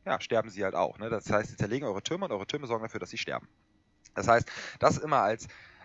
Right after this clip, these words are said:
ähm, entweder als letztes, wenn Sky Terran ist, oder halt wirklich als zweites, aber dann würde ich das zuerst wählen. Also das ist eigentlich meine immer erste Wahl, sei denn ich weiß, es ist Sky Terran. Nur gegen Sky Terran wähle ich das. Ansonsten immer das hier als erste Wahl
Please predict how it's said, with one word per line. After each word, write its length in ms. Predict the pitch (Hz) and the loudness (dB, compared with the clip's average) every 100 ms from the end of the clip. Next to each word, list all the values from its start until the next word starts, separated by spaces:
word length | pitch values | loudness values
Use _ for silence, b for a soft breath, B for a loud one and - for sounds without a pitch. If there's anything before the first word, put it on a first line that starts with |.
| - | -2
ähm, 640 | 104 101 101 95 92 87 _ - | 2 4 2 -4 -14 -18 _ -8
entweder 240 | 127 131 | 0 4
als 140 | 101 - | 4 4
letztes, 480 | 104 - 180 - - _ _ - | 0 0 -10 -10 -14 _ _ -8
wenn 100 | 95 | -8
Sky 260 | - 85 | 2 2
Terran 340 | - 131 139 139 | 2 -2 -4 -8
ist, 240 | 151 - | -10 -8
oder 280 | 98 117 113 | -4 0 2
halt 320 | 110 104 - | 2 -2 -8
wirklich 320 | 95 - 101 - | -12 -12 -10 -4
als 380 | 85 85 - | -4 -6 -12
zweites, 540 | - - 98 - 107 - | -6 2 2 2 -6 -6
aber 140 | 82 | -4
dann 140 | - 98 | -4 -6
würde 80 | |
ich 60 | 95 | -4
das 180 | 92 - | -2 -2
zuerst 340 | 65 55 - | -2 -4 -6
wählen. 180 | 52 50 | -14 -16
Also 160 | - - | -14 -2
das 180 | 110 | -2
ist 120 | - - | -2 -6
eigentlich 240 | 113 104 | -8 -2
meine 260 | 92 117 113 | 0 0 -2
immer 240 | 123 156 | -2 -2
erste 360 | 135 143 - 131 | -2 -4 -6 -2
Wahl, 140 | 120 | 0
sei 120 | 95 | 0
denn 180 | 95 107 | -2 -4
ich 160 | - - | -4 2
weiß, 220 | 98 - | 2 0
es 140 | - | -10
ist 120 | 82 | -12
Sky 200 | - 87 90 | 0 0 2
Terran. 320 | 65 67 78 | -4 -10 -8
Nur 140 | 131 | -6
gegen 160 | 165 139 | -6 -8
Sky 220 | - 98 | 2 2
Terran 280 | 110 82 80 | 2 -8 -8
wähle 120 | 80 | -8
ich 60 | - | -4
das. 240 | 67 - | -6 -6
Ansonsten 540 | - 82 117 - 127 - | -10 -6 -6 -8 -14 -6
immer 240 | 123 143 | -2 0
das 200 | 98 - | 0 -2
hier 100 | 98 | -4
als 80 | 85 | -2
erste 340 | 76 - 135 | -2 -2 -4
Wahl 220 | 135 170 | -6 -6